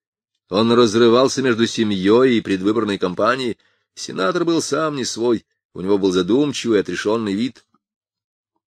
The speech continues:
"Видимо, он был обеспокоен чем-то личным", —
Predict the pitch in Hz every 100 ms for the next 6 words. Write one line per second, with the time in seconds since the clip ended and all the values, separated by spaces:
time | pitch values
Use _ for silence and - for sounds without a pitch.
0 | _ - 143 143 170 185 180 175 185 185
1 | 160 _ - 78 151 170 156 - 139 117
2 | 113 156 165 - 135 160 - 131 95 87
3 | 147 - - 185